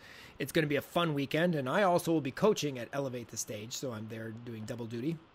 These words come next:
My, uh, first experience on podium, actually, since the very first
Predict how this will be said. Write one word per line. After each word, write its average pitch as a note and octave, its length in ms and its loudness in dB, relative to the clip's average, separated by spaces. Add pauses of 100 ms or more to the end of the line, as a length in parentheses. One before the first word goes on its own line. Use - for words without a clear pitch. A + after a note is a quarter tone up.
(920)
My, C3 280 2
uh, C3 120 2
first G#3 280 6
experience G#3+ 480 4
on C3+ 120 4
podium, B2+ 380 -2
actually, A#2+ 640 -6
since - 560 -2
the B2 120 -8
very F#3 440 -2
first F3 500 -2